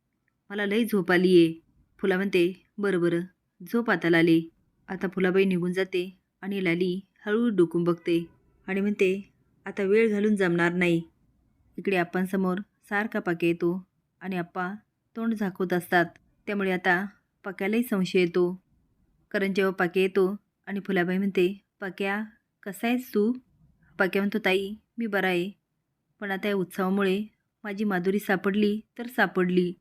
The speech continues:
हे ऐकून आप्पाला आठवतं माधुरीला ओढत नेलेलं आणि पुरून टाकलेली. तो आता एवढा घाबरतो की चक्कर येऊन खाली पडतो.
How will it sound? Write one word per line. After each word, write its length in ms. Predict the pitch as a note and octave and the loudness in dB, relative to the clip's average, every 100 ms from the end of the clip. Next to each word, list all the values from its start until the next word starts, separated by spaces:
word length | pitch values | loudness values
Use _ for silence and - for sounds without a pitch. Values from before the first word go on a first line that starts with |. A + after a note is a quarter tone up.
| - | -4
हे 120 | G#3 | -2
ऐकून 220 | F#3+ G#3 | -2 0
आप्पाला 340 | F#3 - G#3+ | 0 0 0
आठवतं 480 | G3 F3+ F#3 F3+ F3+ G3+ _ _ _ - | 0 0 -4 -2 -4 -8 _ _ _ -10
माधुरीला 440 | G3+ F#3 G3 A3 | -6 -4 0 2
ओढत 300 | G#3 F3+ F3+ | 4 2 0
नेलेलं 400 | F#3+ F3+ F3 F3 F#3 - _ | -2 0 2 0 -4 -12 _
आणि 160 | G3+ A#3 | -4 -4
पुरून 300 | A#3+ F#3+ F#3 | -4 -4 -2
टाकलेली. 540 | F3+ F3 F#3 F3+ F3 E3+ _ _ _ _ | -2 0 2 4 2 -2 _ _ _ _
तो 40 | G#3+ | -2
आता 180 | F#3 F#3+ | 0 2
एवढा 240 | F#3 G3 | 2 0
घाबरतो 580 | F#3+ F#3+ F#3+ F#3 G3+ F#3+ G#3 _ _ _ _ _ - | 0 0 -2 -4 -2 -4 -6 _ _ _ _ _ -14
की 60 | |
चक्कर 400 | A3 G#3 F#3+ G#3 | -8 -6 -4 -2
येऊन 140 | G#3 A#3 | 0 2
खाली 180 | G#3+ F#3+ | 2 2
पडतो. 580 | F3 F3 E3+ F3 E3 | 4 2 4 2 2